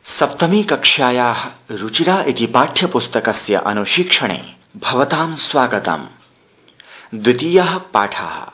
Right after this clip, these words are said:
पाठस्य नाम अस्ति दुर्बुद्धिः विनश्यति इति। अद्य वयं द्वितीयपाठस्य अभ्यासभागं पश्यामः। प्रथमः अभ्यासः।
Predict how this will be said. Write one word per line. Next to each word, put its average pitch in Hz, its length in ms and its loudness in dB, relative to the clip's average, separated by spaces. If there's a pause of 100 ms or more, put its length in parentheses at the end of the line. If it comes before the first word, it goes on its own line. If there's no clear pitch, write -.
(600)
पाठस्य 110 520 -2
नाम 107 260 0
अस्ति 165 460 -6 (400)
दुर्बुद्धिः 110 1160 -2
विनश्यति 113 800 -2 (300)
इति। - 220 -2 (680)
अद्य 135 240 6
वयं 90 420 0 (320)
द्वितीयपाठस्य 127 1200 2 (100)
अभ्यासभागं 104 840 -2
पश्यामः। 85 640 -2 (760)
प्रथमः 104 600 -2 (320)
अभ्यासः। - 680 -4